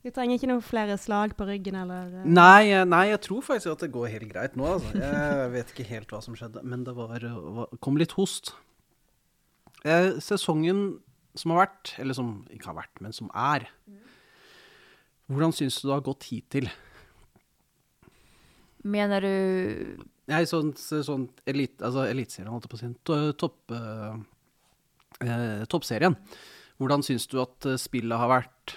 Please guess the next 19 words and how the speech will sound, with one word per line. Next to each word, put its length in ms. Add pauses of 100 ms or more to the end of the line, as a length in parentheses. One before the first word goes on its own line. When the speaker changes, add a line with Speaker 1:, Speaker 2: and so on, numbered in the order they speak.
(140)
Speaker 2:
resultatene? 840 (800)
Speaker 3:
Vi 160
hade 300
ju 120
en 420
väldigt 420
bra 580
start. 600 (720)
En, 380 (120)
en 340
jättebra 400
start 300
hade 220
vi. 120 (1200)
Och 100
där 100
vi 100
tog, 420
eh, 140